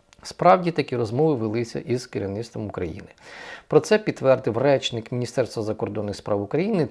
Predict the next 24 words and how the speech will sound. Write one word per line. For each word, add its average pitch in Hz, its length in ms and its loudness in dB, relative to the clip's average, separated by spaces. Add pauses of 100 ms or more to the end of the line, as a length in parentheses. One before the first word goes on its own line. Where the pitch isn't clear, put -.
Тихий, 156 440 -2 (420)
і 127 120 2
він 170 160 2
говорить, 143 400 4
що - 300 2
саме 110 340 0 (120)
пункт 131 520 2
зниження 104 460 0
мобілізаційного 110 840 -2
віку 226 460 -2 (300)
не 139 180 4
є 147 240 6
пунктом 165 580 2
напруги 151 480 4
у 113 200 0
відносинах 170 580 0 (100)
із 180 260 -4
адміністрацією 127 1040 -2 (300)
Байдена. 95 580 0 (380)
Ви 247 100 4
знаєте, 156 340 2
що - 140 -6
Джейк 104 340 0
Саліван, 123 520 0